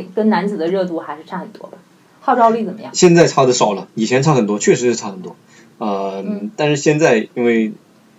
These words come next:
Speaker 2: 人们其实也比较注重这个女性在运动员当中的权益嘛，而且
Speaker 1: 嗯。
Speaker 2: 你如果是光看拳击比赛的话，可能是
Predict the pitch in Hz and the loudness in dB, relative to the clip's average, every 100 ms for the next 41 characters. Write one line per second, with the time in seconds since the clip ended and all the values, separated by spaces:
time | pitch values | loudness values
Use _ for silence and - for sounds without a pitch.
0 | _ - 104 117 139 113 135 156 147 95 | _ -12 -6 -2 -2 -4 -2 0 2 0
1 | - 120 123 185 127 101 104 98 101 98 | 2 4 6 6 4 0 -2 0 0 -2
2 | - _ - 110 95 113 107 110 113 104 | -8 _ -10 -8 -6 -4 -2 0 -2 -4
3 | 95 104 104 98 92 98 98 95 - _ | -6 -6 -6 -6 -10 -14 -16 -18 -20 _
4 | - - _ - - 202 208 202 156 - | -20 -20 _ -6 -2 0 0 -4 -12 -12
5 | - 131 127 175 143 147 127 - - - | -6 0 2 4 4 2 0 -2 -12 0
6 | 151 156 - 131 101 - 110 123 131 95 | 2 2 0 -2 -4 -4 -6 -6 -8 -8
7 | 151 147 107 92 - 98 101 110 170 123 | -4 -4 -6 -10 -12 -10 -8 -6 -2 0
8 | 101 98 | 0 -4